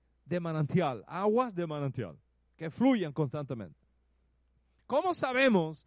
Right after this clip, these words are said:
que no puede ser de agua de cisternas, sino que fluyan? Porque hay un solo lugar más en la Biblia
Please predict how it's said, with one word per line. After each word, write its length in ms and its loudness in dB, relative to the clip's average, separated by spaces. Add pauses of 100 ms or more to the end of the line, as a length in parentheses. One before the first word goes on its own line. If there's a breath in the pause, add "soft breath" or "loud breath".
(140)
que 140 -2
no 120 4
puede 260 6
ser 200 4
de 120 4
agua 520 6
de 160 -2
cisternas, 920 -2 (240)
sino 500 2 (220)
que 160 0
fluyan? 440 2 (300)
Porque 260 -8 (280)
hay 240 -6 (360)
un 280 -2
solo 400 -4
lugar 340 -2
más 400 -6
en 160 -2
la 80 -2
Biblia 400 2